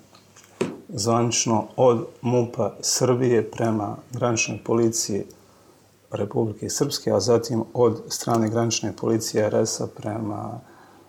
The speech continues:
vojnom bataljonu prve bratnačke lake pješadijske brigade. I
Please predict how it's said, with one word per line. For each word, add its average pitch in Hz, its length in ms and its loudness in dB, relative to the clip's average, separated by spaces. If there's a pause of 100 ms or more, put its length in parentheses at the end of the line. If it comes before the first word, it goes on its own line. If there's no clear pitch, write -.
(140)
vojnom 113 360 4
bataljonu 104 680 0 (100)
prve 104 380 -2 (1120)
bratnačke 117 680 -2
lake 107 320 0
pješadijske - 680 -4
brigade. 135 720 0 (960)
I 120 500 2